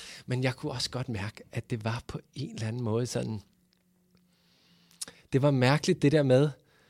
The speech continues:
lige pludselig så blev min opslag og sådan noget liket af, af helt andre typer, end jeg var vant til, ikke? Sådan, øh,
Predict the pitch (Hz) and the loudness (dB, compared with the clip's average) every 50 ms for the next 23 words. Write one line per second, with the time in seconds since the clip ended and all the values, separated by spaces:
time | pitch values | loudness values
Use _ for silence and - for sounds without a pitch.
0 | _ _ - 135 156 160 - 143 131 - 156 - 147 123 - 147 143 139 127 123 | _ _ 4 6 6 6 8 6 6 6 6 6 6 6 6 8 8 8 8 6
1 | 120 113 110 107 107 107 104 - - - - _ _ - - 120 127 - - - | 4 2 2 2 2 0 -2 -4 -8 -12 -16 _ _ -2 2 2 2 4 4 4
2 | 156 135 - 110 95 123 113 107 107 98 101 120 139 - 170 139 127 123 123 113 | 4 4 4 2 2 4 4 6 6 6 8 6 8 8 6 6 6 6 6 6
3 | 107 101 101 - - - - - - - - - - _ _ _ _ _ _ _ | 6 6 4 0 -6 -18 -20 -20 -20 -20 -20 -20 -20 _ _ _ _ _ _ _
4 | _ _ _ - - 104 101 120 175 165 127 104 110 120 131 - - - 127 131 | _ _ _ -8 -4 0 2 4 4 4 4 2 4 4 4 4 6 6 6 6
5 | 135 170 143 120 117 110 110 104 117 127 135 - - - 120 123 135 - - 143 | 8 8 8 10 8 8 8 8 8 6 6 4 4 4 6 6 6 4 4 6
6 | 135 127 127 127 123 117 113 110 104 98 | 6 6 6 6 8 8 8 8 6 4